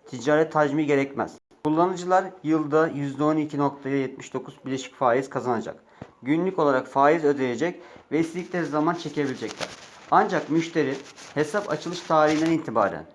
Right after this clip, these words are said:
üç ay içinde gelişmiş K Y C'yi tamamlamaz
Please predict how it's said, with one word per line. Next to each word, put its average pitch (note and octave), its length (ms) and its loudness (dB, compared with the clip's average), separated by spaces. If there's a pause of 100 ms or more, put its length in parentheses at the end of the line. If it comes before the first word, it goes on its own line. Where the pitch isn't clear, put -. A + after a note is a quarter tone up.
(240)
üç D#3+ 200 -4
ay F3 120 4
içinde B2+ 300 -4
gelişmiş D3 440 -4
K D3+ 160 4
Y C#3 80 4
C'yi C3 160 0
tamamlamaz C3+ 680 2